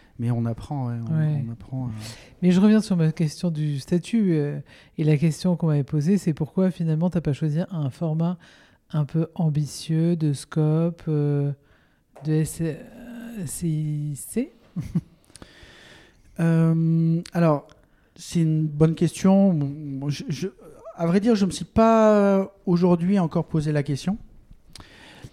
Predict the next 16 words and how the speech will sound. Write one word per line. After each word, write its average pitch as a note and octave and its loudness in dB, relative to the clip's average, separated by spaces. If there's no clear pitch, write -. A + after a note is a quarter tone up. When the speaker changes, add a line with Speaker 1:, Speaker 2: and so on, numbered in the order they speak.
Speaker 1:
Par F#3 0
contre, - 2
sur - 2
le F3+ 4
statut A3 2
et F3+ 0
sur E3 -2
le, D3 2
le, D3 0
le C#3+ -2
format E3 -2
de D3 -4
la, B2+ 0
l'entreprise. C3 -10
Par - -4
contre, - -6